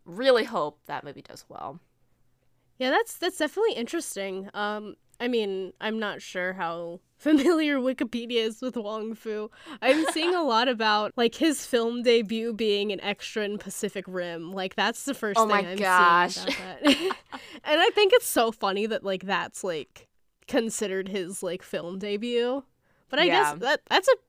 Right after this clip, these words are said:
Speaker 2: pretty big deal, is getting in a Guillermo del Toro movie, like,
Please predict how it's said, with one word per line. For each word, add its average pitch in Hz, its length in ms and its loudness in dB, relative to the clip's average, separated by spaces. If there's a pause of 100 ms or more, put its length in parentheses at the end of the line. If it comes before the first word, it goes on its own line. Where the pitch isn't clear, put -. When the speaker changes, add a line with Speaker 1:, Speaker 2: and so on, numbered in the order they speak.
(160)
Speaker 2:
pretty 233 220 -2
big 185 220 -8
deal, 180 260 -8
is 190 260 -10
getting 180 260 -8
in 170 120 -8
a 180 240 -10 (260)
Guillermo 185 300 -6
del 180 140 -8
Toro 185 340 -8
movie, 190 380 -6
like, 165 360 -10